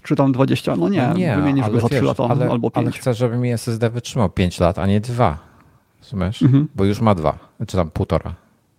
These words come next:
Speaker 2: No,
Speaker 1: No
Speaker 2: już
Speaker 1: to
Speaker 2: za dwa
Speaker 1: tyle, to,
Speaker 2: będzie miał.
Speaker 1: to wytr-, wytrzyma spokojnie. No ale faktycznie też, no, wywaliłem te karty na zewnątrz,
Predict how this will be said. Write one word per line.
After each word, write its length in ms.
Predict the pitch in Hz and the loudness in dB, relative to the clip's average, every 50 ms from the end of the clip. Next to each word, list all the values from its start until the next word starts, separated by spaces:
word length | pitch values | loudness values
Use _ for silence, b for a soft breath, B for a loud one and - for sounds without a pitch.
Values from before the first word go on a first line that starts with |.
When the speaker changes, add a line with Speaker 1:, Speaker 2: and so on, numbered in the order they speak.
| _ _ _ _ _ _ _ | _ _ _ _ _ _ _
Speaker 2:
No, 100 | - 127 135 131 | -6 -4 -2 0
Speaker 1:
No 60 | 156 | 0
Speaker 2:
już 0 | |
Speaker 1:
to 60 | 190 | 2
Speaker 2:
za 0 | |
dwa 100 | 185 180 | 0 0
Speaker 1:
tyle, 200 | - 147 135 131 | 0 2 0 2
to, 80 | - 143 135 | 2 2 2
Speaker 2:
będzie 100 | 131 123 | 2 0
miał. 80 | - - | 0 0
Speaker 1:
to 100 | 160 139 | -2 0
wytr-, 380 | 127 131 - - - - - | 0 0 -4 -4 -10 -8 -2
wytrzyma 300 | 135 139 - - 143 139 | -2 -2 0 0 0 0
spokojnie. 460 | 117 - 147 139 139 131 123 - - 143 B B B B B B - | 0 0 -2 0 2 0 0 0 -2 -4 B B B B B B -2
No 60 | - | 0
ale 100 | 165 151 | 0 0
faktycznie 440 | - 151 - 160 - - 127 113 110 | 0 0 0 0 2 2 0 0 2
też, 300 | 139 135 127 110 - - | 2 0 0 0 0 0
no, 200 | 147 131 131 131 | 2 2 2 2
wywaliłem 400 | 123 143 131 135 135 131 127 117 | 2 2 2 2 2 2 2 2
te 80 | 127 | 2
karty 240 | - 131 123 - 135 | 2 2 0 2 2
na 120 | 127 123 123 | 2 2 2
zewnątrz, 460 | 135 131 123 127 123 123 123 - | 2 2 2 2 2 0 -2 -2